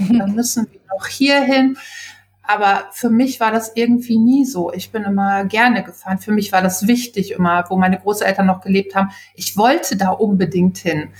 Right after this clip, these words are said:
Speaker 2: Mhm.
Speaker 1: Ich hab mal ein Jahr, äh, war ich Weihnachten nicht zu Hause und das war ganz schrecklich. Es hat,
Speaker 2: Mhm.
Speaker 1: ich hab das total vermisst, alle um mich rum. Und m-, man sieht die ja auch nicht so oft, die Familie im Jahr. Und dann hat man wieder Zeit, mal, äh, zusammen zu quatschen. Und,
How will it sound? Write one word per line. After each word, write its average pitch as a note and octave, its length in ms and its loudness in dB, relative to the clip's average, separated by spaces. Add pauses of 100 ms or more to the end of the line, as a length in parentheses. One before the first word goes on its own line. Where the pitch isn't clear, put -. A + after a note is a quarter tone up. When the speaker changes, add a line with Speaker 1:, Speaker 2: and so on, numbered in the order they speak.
Speaker 2:
Mhm. F3+ 240 0
Speaker 1:
Ich F#3 140 0
hab - 160 -2
mal F#3+ 160 2
ein G3+ 180 2
Jahr, G3 360 2 (120)
äh, G3 480 -2
war F#3+ 120 2
ich G3 120 -4
Weihnachten G3+ 380 -2
nicht A#3 260 0
zu A#3 200 0
Hause B3 480 2 (380)
und G#3+ 180 0
das G3 220 0
war F#3 140 2
ganz F3+ 200 -2
schrecklich. - 720 -2
Es - 140 -6
hat, A#3 180 4
Speaker 2:
Mhm. F3+ 80 -4
Speaker 1:
ich G#3+ 160 -2
hab A#3 100 0
das A#3 160 -2
total C4 300 0
vermisst, C4 640 0
alle A#3+ 320 2
um A#3 140 4
mich - 280 -2
rum. C4 400 4
Und A3+ 280 0 (300)
m-, - 260 -6 (320)
man A3 200 0
sieht B3 260 0
die A#3+ 60 -2
ja G3+ 160 2
auch A3 140 0
nicht A3+ 160 -2
so - 140 -4
oft, A#3+ 220 -2
die A3+ 60 -14
Familie A3+ 640 0
im G#3+ 120 0
Jahr. G#3+ 400 2
Und F#3+ 100 -4
dann G3 200 -2 (260)
hat A3+ 160 -4
man G3 180 0
wieder F#3+ 240 -2
Zeit, G#3+ 500 -2
mal, F#3+ 840 0
äh, - 20 -20
zusammen A3+ 360 0
zu A#3+ 140 -4
quatschen. F#3 720 0
Und, F#3+ 300 0